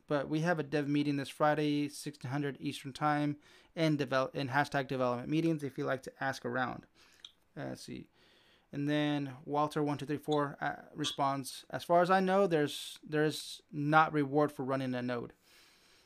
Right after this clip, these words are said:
Alien Crypto responds, "Okay." Then on August thirteenth, Marloop s-,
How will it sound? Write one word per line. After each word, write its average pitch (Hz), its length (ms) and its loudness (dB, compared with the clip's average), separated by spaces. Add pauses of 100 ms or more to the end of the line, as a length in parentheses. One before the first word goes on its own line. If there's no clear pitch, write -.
(200)
Alien 147 400 2
Crypto 143 360 -6
responds, 139 540 -4 (100)
"Okay." 139 320 -2 (1040)
Then 156 220 0
on 151 120 2
August 139 380 -2
thirteenth, 170 520 -2 (580)
Marloop 196 540 4 (120)
s-, - 240 -18